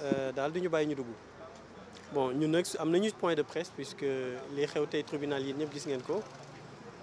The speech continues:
Euh, am nañu point de presse tout à l'heure à dix-sept heures. Donc loolu moo waraloon tey ñu waroon ñëw chez Déthié pour,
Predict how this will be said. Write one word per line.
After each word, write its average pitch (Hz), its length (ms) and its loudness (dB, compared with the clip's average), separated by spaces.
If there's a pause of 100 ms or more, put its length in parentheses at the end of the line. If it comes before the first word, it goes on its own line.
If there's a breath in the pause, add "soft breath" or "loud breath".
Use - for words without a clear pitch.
(220)
Euh, 135 640 0
am 143 100 -2
nañu 147 200 0
point 147 160 0
de 139 80 0
presse 151 280 -4
tout 151 200 -8
à 147 40 4
l'heure 147 180 2
à 139 60 4
dix-sept 131 360 -4
heures. 147 200 0 (160)
Donc 135 140 -2 (160)
loolu 139 220 -2
moo 135 340 -2
waraloon 127 360 -2
tey 131 200 -2
ñu 131 160 0
waroon 127 340 -2
ñëw 131 300 0
chez 147 240 -4
Déthié 139 380 -6
pour, 139 180 -12